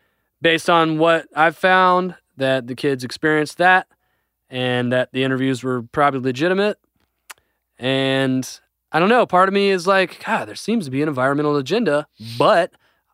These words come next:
possibly the aliens have an environmental agenda, and possibly this is real.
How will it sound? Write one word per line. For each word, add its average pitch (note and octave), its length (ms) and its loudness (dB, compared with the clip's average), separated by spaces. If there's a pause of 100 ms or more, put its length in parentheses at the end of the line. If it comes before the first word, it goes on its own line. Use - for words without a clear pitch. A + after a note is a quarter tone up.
(420)
possibly D#3 720 0
the C#3 180 -4
aliens G3+ 540 0
have F3 180 2
an D#3+ 60 0
environmental C#3 480 0
agenda, B2+ 400 -2
and C#3 440 -2
possibly E3+ 440 0
this F3 220 -2
is C#3 140 -6
real. F3 400 -2